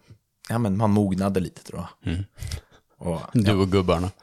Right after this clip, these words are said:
Speaker 1: Jag och gubbarna. Men sen var det ju en del jämnåriga som jag fiskade med där också.
Speaker 2: Mm.
Speaker 1: Eh, ett par som jag har fortfarande kontakt med som är väldigt goda vänner än idag.
Speaker 2: Mm, kul.
Speaker 1: Eh, även om vi bor långt ifrån varann så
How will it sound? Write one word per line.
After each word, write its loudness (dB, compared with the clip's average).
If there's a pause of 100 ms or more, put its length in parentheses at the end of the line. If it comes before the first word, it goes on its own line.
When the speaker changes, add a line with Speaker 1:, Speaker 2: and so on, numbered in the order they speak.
(160)
Speaker 1:
Jag 2
och 0
gubbarna. -2
Men 0
sen 4
var 4
det 4
ju 4
en 2
del -2
jämnåriga -2
som -12
jag -12
fiskade -8
med -6
där -8
också. -6 (200)
Speaker 2:
Mm. 0 (380)
Speaker 1:
Eh, -8 (180)
ett -12
par -4
som -2
jag -6 (100)
har 0
fortfarande -6
kontakt -2
med -6
som -6
är -8
väldigt -6
goda -2
vänner -8
än -8
idag. -4 (320)
Speaker 2:
Mm, -10
kul. -2 (480)
Speaker 1:
Eh, -4
även -2
om -2
vi -2
bor -4
långt -6
ifrån -4
varann -4
så -8